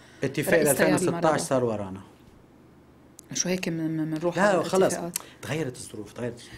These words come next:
Speaker 2: بس هون كأنك عم بتقلي إنه العلاقة بين التيار الوطني الحر وحزب الله تقريبًا طبيعية، وهو الواقع مش هيك. يعني
Speaker 1: وين
Speaker 2: عمليًا
Speaker 1: واقع؟ وين واقع؟
Speaker 2: بين التيار وحزب الله واقع جيد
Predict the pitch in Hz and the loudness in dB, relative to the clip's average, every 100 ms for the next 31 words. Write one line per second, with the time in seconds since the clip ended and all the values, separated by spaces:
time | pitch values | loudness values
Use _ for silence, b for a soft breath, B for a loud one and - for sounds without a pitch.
0 | - 233 277 294 285 262 269 247 247 247 | 4 6 10 8 8 6 6 6 6 6
1 | 240 226 214 214 220 208 226 208 190 214 | 4 2 2 2 4 4 4 4 4 4
2 | 208 196 208 202 202 202 208 190 - 185 | 2 2 2 4 2 2 -2 -6 -4 -4
3 | 180 214 196 196 208 226 220 226 233 208 | -2 -2 -2 2 4 2 2 2 2 0
4 | 196 196 175 165 190 220 277 254 240 254 | -2 -2 -2 -2 0 0 2 2 4 4
5 | 240 247 247 202 190 - - - - - | 4 2 2 -2 -8 -16 -20 -20 -20 -2
6 | 175 165 160 143 220 226 208 220 117 117 | 0 2 2 4 4 2 0 -4 -6 -6
7 | 110 101 104 101 - - - - 170 190 | -6 -6 -10 -14 -20 -20 -20 -10 -4 -2
8 | 185 185 202 208 196 190 190 196 190 185 | -2 0 0 0 -2 -4 -2 -2 -2 -2
9 | 185 165 180 202 302 | -2 -2 -2 0 0